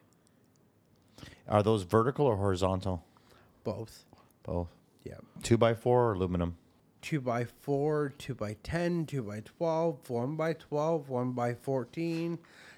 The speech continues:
Speaker 2: sheets of three-quarter plywood.
Speaker 1: Just screwed in or nailed?
Speaker 2: Screwed. You can't nail the plastic.
Speaker 1: So, oh, is that a fact?
Speaker 2: Yeah.
Speaker 1: So,
Speaker 2: I tried.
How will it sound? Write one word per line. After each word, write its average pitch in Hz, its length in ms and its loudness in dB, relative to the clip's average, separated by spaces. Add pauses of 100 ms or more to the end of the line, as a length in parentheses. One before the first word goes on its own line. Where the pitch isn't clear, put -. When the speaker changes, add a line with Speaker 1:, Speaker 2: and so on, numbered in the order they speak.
Speaker 2:
sheets 151 480 -6
of 135 160 0
three-quarter 117 600 -6
plywood. 170 360 0
Speaker 1:
Just 113 220 4
screwed 120 280 4
in 127 220 4
or 123 60 0
nailed? 95 400 2 (160)
Speaker 2:
Screwed. 92 460 -8 (280)
You 127 200 -6
can't 123 380 -4
nail 120 220 -2
the 110 160 -6
plastic. 104 600 -6 (180)
Speaker 1:
So, - 320 -4
oh, 135 400 2 (100)
is 95 60 -4
that 120 120 4
a 123 40 2
fact? 175 520 0 (100)
Speaker 2:
Yeah. 101 100 -8 (840)
Speaker 1:
So, 117 260 6
Speaker 2:
I - 20 6
tried. 113 260 2